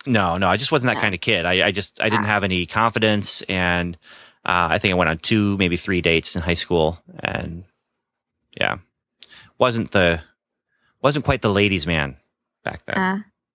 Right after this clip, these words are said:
Speaker 2: well, let me put it this way, I, and I think this might also be because we're from different,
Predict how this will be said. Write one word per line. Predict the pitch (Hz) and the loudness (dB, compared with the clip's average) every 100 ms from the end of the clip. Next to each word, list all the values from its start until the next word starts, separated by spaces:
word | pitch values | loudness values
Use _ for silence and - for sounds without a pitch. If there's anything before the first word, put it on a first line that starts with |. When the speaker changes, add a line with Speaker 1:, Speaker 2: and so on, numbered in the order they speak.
| - | 0
Speaker 2:
well, | 269 | 2
let | 277 320 | 2 2
me | 349 | 2
put | 330 | 0
it | 269 | 0
this | 208 202 | 0 0
way, | 180 165 | 0 2
I, | 190 226 | 2 2
and | 240 | 2
I | 240 | 2
think | 247 262 | 0 -2
this | 226 | -2
might | 233 214 | 0 2
also | 196 202 208 196 185 - - - _ _ _ 196 190 | 2 2 0 0 -2 -6 -10 -20 _ _ _ -14 0
be | 208 196 | 2 2
because | 196 - 196 - | 2 0 -2 0
we're | 185 185 180 | 0 0 -2
from | - 190 185 | -2 -2 0
different, | 170 190 - 180 - | 0 -2 0 0 0